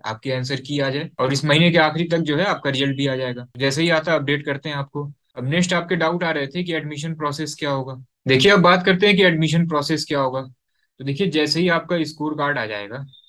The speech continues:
ठीक है, तो सारी यूनिवर्सिटी जो है अपनी काउंसलिंग पोर्टल सब स्टार्ट कर देंगे और आपकी एक अलग-अलग कट ऑफ आएगी, ठीक है। जो भी ट्रेड आप अगर सिलेक्ट किए हैं तो उसकी ट्रेड वाइज जो है कट ऑफ आएगी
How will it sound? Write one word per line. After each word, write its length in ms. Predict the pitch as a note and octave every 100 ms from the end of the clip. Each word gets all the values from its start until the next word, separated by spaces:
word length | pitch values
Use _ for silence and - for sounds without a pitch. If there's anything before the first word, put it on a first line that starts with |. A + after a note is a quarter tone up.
| _
ठीक 120 | B2
है, 140 | F3+ F3
तो 80 | D#3
सारी 280 | - C#3
यूनिवर्सिटी 400 | D#3+ D3+ C#3+ E3+
जो 140 | D3 C#3
है 180 | D#3+ E3 E3 _ -
अपनी 260 | - C#3+
काउंसलिंग 440 | C#3+ C3+ C3 D3 C#3+
पोर्टल 280 | C3+ C#3+ C#3
सब 200 | C#3+ C3
स्टार्ट 320 | C3 C3 C3
कर 100 | C3
देंगे 300 | C3 B2+ C#3 C3+ _ _ _ -
और 340 | A#2+ C3 B2+
आपकी 300 | C3 C#3 F#3 F#3
एक 100 | F3
अलग-अलग 400 | F3+ F3+ F3+ F3+
कट 140 | D3
ऑफ 200 | C#3+ A#2+
आएगी, 320 | G#2 G2 F#2+ F#2+ _
ठीक 120 | B2
है। 60 | E3
जो 160 | B2+ C3
भी 120 | D3
ट्रेड 260 | D3 D3 D3
आप 180 | C#3+
अगर 160 | C#3+ C#3
सिलेक्ट 340 | C#3 C3+ C#3
किए 160 | - B2
हैं 100 | D#3
तो 100 | C#3
उसकी 240 | B2+ C#3 C3 C3 _ _
ट्रेड 220 | C3+ D3 C#3+
वाइज 260 | C#3+ D3
जो 100 | C3+
है 100 | C#3
कट 180 | C#3+ C3
ऑफ 200 | C3 B2+
आएगी 300 | C3+ B2+ C#3+